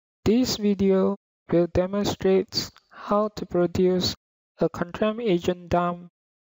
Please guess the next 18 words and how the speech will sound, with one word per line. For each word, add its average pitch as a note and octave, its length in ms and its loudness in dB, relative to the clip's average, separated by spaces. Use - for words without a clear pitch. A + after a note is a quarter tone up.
to E3 120 0
troubleshoot G3+ 680 2
P A3 420 0
underscore F3+ 640 0
C F#3 240 -2
T - 160 -2
M F#3 140 0
A F#3 240 -4
M F3 400 -6
process F#3 600 0
crash F3+ 460 0
on D#3+ 360 -2
Microsoft E3+ 640 0
Windows. D#3+ 720 -2
Knowledge A#3 500 2
article F#3+ 680 0
one G3 280 0
one G3+ 320 0